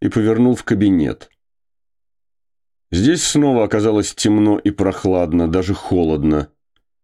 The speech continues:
Слабо мерцал звездным небом экран компьютера на рабочем столике, и компьютер на большом столе тоже работал.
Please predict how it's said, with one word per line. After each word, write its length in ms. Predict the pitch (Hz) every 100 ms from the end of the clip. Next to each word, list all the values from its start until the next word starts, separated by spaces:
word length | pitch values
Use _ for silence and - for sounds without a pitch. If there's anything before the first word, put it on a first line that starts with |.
| -
Слабо 440 | - 110 123 127
мерцал 460 | 117 110 - 113 107
звездным 540 | 95 98 110 101 101 101
небом 360 | 101 95 92 -
экран 420 | 90 95 92 87
компьютера 600 | 90 87 85 117 123 117
на 140 | 117 113
рабочем 380 | 113 110 110 101
столике, 680 | - 107 101 92 98 90 _ _ _ _
и 80 | 87
компьютер 520 | 110 117 143 151 151
на 160 | 131 123
большом 440 | 123 117 - 113
столе 320 | 110 - 113 110
тоже 420 | - 95 85 82
работал. 600 | 92 87 80 69 67